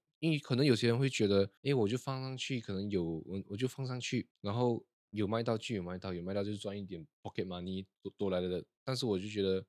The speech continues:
你不要浪费时间，因为真的没有这么简单，它是一个很现实的东西。你要么你就是卖几千个，要么你就是没有卖到，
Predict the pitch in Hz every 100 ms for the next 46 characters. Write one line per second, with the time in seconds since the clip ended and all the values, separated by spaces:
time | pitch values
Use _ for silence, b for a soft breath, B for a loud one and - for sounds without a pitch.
0 | _ _ _ - 104 110 107 107 - -
1 | - 80 117 123 120 - 127 113 - 120
2 | 160 143 160 147 92 82 80 - - 139
3 | - 151 139 110 92 123 113 104 98 98
4 | 92 90 92 92 95 131 110 87 104 120
5 | 113 107 - - 180 - 92 95 85 117
6 | 92 85 104 101 90 85 87 90 80